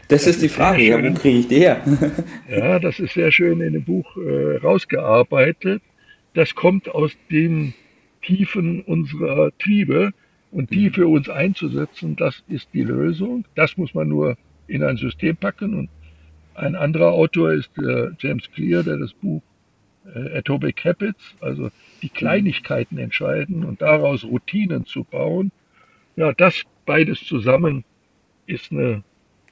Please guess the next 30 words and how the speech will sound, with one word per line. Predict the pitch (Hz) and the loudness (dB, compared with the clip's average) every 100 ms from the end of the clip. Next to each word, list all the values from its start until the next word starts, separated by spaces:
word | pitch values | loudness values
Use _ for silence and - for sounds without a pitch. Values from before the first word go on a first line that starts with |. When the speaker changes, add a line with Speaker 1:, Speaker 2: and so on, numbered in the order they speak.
| _ _ | _ _
Speaker 2:
ganz | 131 147 - - | 2 2 -2 -2
tolle | 123 131 120 | 0 2 0
Sache, | 117 - - | -6 -14 -16
ja. | - - _ _ _ _ 107 | -20 -20 _ _ _ _ -14
Speaker 1:
Okay. | 101 - - - - | -12 -14 -16 -18 -4
Halt | 139 170 | 2 4
mal | 156 | 6
noch | |
mal | 143 | 6
ganz | 135 135 | 6 6
kurz | - 123 | 4 4
fest, | 117 110 | 2 2
Bert. | 92 85 - - - - | 0 -2 -4 -20 -20 0
Also | 101 101 85 | 2 2 0
zum | - | 2
einen, | 92 131 165 170 - - | 4 4 2 0 -6 -2
wir | 123 | 2
müssen | 143 139 | 2 2
uns | 127 | -2
das | 120 | -4
Flugzeug | - 147 147 160 - | -2 -2 0 0 2
anschauen. | 139 - 160 156 160 - | 2 2 2 2 0 -6
Ich | - - | -10 -2
kann | 123 135 131 | 2 4 6
nicht, | 139 135 - | 4 2 0
wenn | 120 | 0
ich | 117 | 0
das | 113 | -4
Flugzeug | - 127 - 131 120 | -2 -4 -2 -2 0
bin, | 131 131 131 | 2 2 0